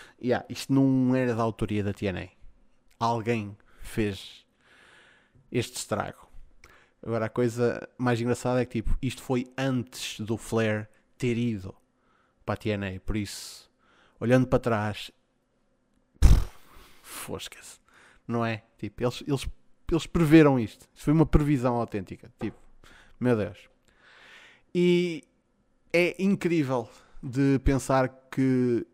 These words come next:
tudo isto se proporcionou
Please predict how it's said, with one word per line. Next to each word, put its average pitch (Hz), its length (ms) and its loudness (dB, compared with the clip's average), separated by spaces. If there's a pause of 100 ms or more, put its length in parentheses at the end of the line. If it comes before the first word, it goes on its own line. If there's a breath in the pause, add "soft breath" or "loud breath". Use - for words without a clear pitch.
(240)
tudo 196 380 0
isto - 520 -12 (540 soft breath)
se - 240 -10
proporcionou 135 920 -4